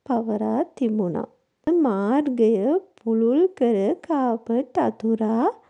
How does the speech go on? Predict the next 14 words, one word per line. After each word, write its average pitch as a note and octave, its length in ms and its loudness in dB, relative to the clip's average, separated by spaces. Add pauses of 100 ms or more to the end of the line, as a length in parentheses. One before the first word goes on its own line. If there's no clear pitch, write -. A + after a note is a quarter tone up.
(580)
තියෙනවා. A#3 640 2 (320)
අප - 340 -6
රටේ A3 460 0 (140)
ජාතික A3 680 -2
උරුමයක් B3 680 0 (120)
වන A#3 240 0 (120)
මේ A3+ 440 2
දහඅට B3+ 640 -2 (100)
වංගුවෙන් A3 880 0 (1700)
අදට A#3 460 0 (280)
ඉතිරිව D4+ 520 -2
ඇත්තේ B3 680 -2 (580)
වංගු A#3 540 -2
දහහතක් G#3+ 760 -2